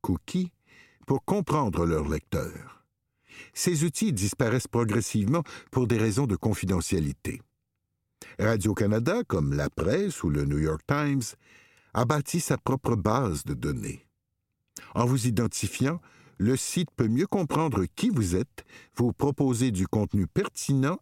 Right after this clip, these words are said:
et, oui, valoriser ces espaces publicitaires numériques avec plus de précision. Quant au risque, votre inquiétude est fondée. Toute base de données centralisée peut potentiellement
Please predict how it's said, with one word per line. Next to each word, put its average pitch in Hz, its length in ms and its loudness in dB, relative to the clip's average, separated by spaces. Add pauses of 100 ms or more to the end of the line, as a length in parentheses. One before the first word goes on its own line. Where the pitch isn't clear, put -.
et, 104 160 4
oui, 139 320 0 (440)
valoriser 160 760 2
ces 101 320 0
espaces 110 400 0
publicitaires 120 760 0
numériques 135 520 2
avec 98 260 0
plus 139 240 0
de 92 80 0
précision. 76 640 -2 (1500)
Quant 156 220 2
au 156 60 4
risque, 160 500 -2 (520)
votre 107 340 0
inquiétude 135 600 -2
est 87 60 2
fondée. - 560 -2 (1000)
Toute 226 280 0
base 127 400 2
de 95 100 0
données 104 420 0
centralisée 98 840 0 (440)
peut 123 160 0 (100)
potentiellement 139 840 0